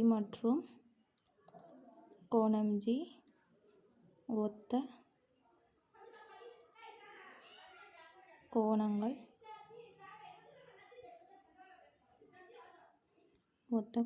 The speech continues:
கோணங்கள் ஆகும். அடுத்தது நாலாவது பாருங்க, ஏ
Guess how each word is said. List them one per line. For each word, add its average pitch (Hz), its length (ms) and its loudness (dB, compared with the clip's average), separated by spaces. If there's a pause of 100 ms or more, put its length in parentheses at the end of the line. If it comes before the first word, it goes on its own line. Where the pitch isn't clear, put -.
கோணங்கள் 208 540 0
ஆகும். 185 320 -6 (2250)
அடுத்தது 226 480 4 (120)
நாலாவது 208 520 2 (640)
பாருங்க, 220 300 4 (140)
ஏ 226 120 8